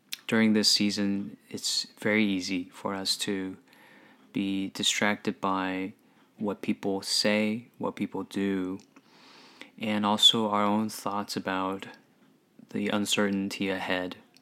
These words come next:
uh, the future that we have no real, real control over, or our worst, uh, fears of, of the very worst outcome. Uh, these things are not true, and yet we,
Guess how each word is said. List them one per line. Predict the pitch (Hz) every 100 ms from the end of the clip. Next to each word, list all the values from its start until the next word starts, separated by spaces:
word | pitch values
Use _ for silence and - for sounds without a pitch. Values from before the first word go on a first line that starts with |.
| _ _ _ - - _ -
uh, | 107
the | 104
future | - 113 - 113
that | 104
we | 101
have | 98 101
no | 98 98 101 -
real, | - 107 101 101
real | 107 107
control | - 101 - - 101 104
over, | 98 95 95 95 - _ _ _ _ - - - - - _
or | 107 104
our | 104
worst, | 101 110 120 - - - - - - -
uh, | 98 98
fears | - 120 110 92 95
of, | 90 -
of | 101 95
the | 104
very | 101 113 123
worst | 110 110 104 107
outcome. | 101 95 95 90 90 - _ - - - - - - - - - -
Uh, | - 52 52 - 113
these | 123 127
things | 147 139
are | 113
not | 107 98 -
true, | - - 120 92 -
and | 107 104
yet | 101 98 - - _ _
we, | 113 101 101 101